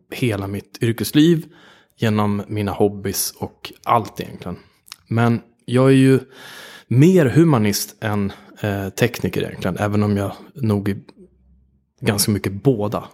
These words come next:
Så att det här har lett mig på en bana där jag har liksom, eh, skrivit,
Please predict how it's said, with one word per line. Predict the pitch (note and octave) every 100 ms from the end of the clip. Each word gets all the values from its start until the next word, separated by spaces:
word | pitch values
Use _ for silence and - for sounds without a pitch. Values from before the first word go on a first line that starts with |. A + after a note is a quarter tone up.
| -
Så | -
att | A#2
det | B2
här | C#3+
har | C3+
lett | A#2+ -
mig | A2
på | G#2
en | G#2
bana | G2+ G2 G2
där | F#2+
jag | F#2+
har | F#2 F#2
liksom, | F2 - E2+ - _ - - - _ -
eh, | G2
skrivit, | F#2+ - C3+ C#3 A#2 A2 B2 B2 - -